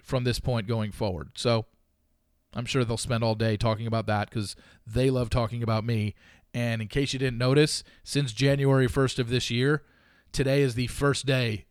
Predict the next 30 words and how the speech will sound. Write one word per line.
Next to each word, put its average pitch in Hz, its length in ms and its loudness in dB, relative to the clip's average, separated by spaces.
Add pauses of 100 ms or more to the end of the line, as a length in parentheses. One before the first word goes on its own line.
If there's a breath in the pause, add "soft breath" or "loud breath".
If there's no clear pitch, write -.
that 127 160 -2
I 117 160 -2
have 110 280 -4
written 185 460 6
or 123 140 -2
said 131 360 -2
the 123 100 2
word 123 400 2
Reddit 120 380 2
on 107 180 -2
any 131 200 -2
podcast 113 600 -2 (360 soft breath)
or 95 180 -6
any 120 180 -4
column. 101 440 -6 (540 soft breath)
I 78 100 -4
purposely 147 600 2
made 131 340 2
it 131 100 2
a 123 80 -2
note 127 400 2
this 127 260 -2
year 123 140 0
that 117 120 -2
I 120 40 0
wasn't 123 300 -2
gonna 123 120 -4
talk 120 300 -2
about 117 240 -4
them 110 320 -2